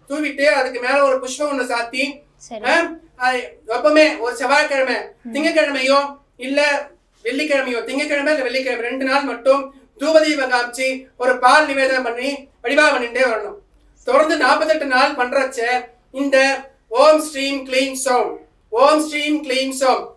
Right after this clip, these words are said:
Speaker 1: குலதேவதாயை வசிய வசிய ஸ்வாஹா அப்படின்னு மந்திரம் சொல்லி அந்த குலதெய்வத்துக்கு புஷ்பம் சாத்தி வழிபாடு பண்றப்ப என்ன ஆகும்னா அந்த குலதெய்வம் தானா எங்க இருந்தாலும் அவ கனவுல வந்து அந்த இடத்துல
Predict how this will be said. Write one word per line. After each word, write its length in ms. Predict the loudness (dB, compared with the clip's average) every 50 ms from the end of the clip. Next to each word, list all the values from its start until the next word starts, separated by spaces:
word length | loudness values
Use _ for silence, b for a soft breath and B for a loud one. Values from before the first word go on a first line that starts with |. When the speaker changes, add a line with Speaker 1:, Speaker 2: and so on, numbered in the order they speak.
| _
Speaker 1:
குலதேவதாயை 840 | -2 0 4 6 6 6 6 4 2 2 4 4 4 2 0 -2 -4 -4 -6 -10 -12 _ -8
வசிய 240 | -8 -4 -2 0 0
வசிய 320 | 2 0 0 -2 -2 0 0 0 -2 -6 -12 -14 -10
ஸ்வாஹா 380 | -2 2 4 4 6 4 4 2 0 -2 -6 -6
அப்படின்னு 280 | -4 -4 -2 -2 -2
மந்திரம் 320 | -2 -2 -2 -2 -2 -2 -4
சொல்லி 220 | -4 -2 -2 -4 -4 B B B B
அந்த 160 | -10 -8 -6 -4
குலதெய்வத்துக்கு 540 | -2 0 4 6 6 6 6 4 0 -6 -10
புஷ்பம் 300 | -4 0 2 2 2 2
சாத்தி 300 | 0 0 0 -2 -6 -10 -10 -12 -16 _ _ -4
வழிபாடு 360 | 2 4 6 6 6 6 4 0
பண்றப்ப 300 | -2 -2 -2 -2 0 0 0 0
என்ன 120 | 0 0 0 0
ஆகும்னா 320 | 0 0 0 -2 -4 -4 -6 -8 B B B B -8
அந்த 120 | -6 -6 -4 -2
குலதெய்வம் 480 | 0 4 6 6 6 4 2 -2 -2 0
தானா 260 | 0 2 2 2 2 2 2 0
எங்க 120 | 0 -2 -4
இருந்தாலும் 440 | -2 0 0 2 2 0 -2 -4 B B B B 0
அவ 160 | 2 4 4 4
கனவுல 280 | 4 2 4 4 4 4 2
வந்து 160 | 0 0 -2 -2
அந்த 100 | -2 -2 -2 -4
இடத்துல 240 | -2 -2 0 4